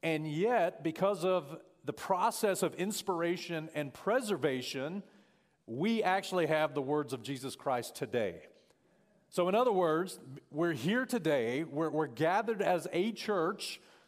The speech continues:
that worships Jesus Christ, and we have access to the very words of God today, and that's a tremendous blessing. Just as it was in the first century,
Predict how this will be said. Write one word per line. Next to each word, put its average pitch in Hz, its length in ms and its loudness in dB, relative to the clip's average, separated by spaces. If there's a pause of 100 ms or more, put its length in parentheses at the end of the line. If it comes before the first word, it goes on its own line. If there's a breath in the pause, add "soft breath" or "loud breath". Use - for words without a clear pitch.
(480 loud breath)
that 170 160 0
worships 175 640 0
Jesus 202 560 -2
Christ, 175 560 0
and 165 140 0
we 190 100 2
have 180 220 4 (120)
access 185 1000 0 (380 loud breath)
to 196 120 0
the 170 120 2
very 214 580 2
words 147 800 0
of 135 300 -2
God 135 600 2 (360 loud breath)
today, 131 400 2
and 113 120 -4
that's 160 160 0
a 151 60 -2
tremendous 147 480 -2
blessing. 117 580 -2
Just 196 300 0
as 170 140 0
it 170 120 0
was 156 240 2
in 143 60 -4
the 131 100 0
first 190 360 -4
century, 123 600 -6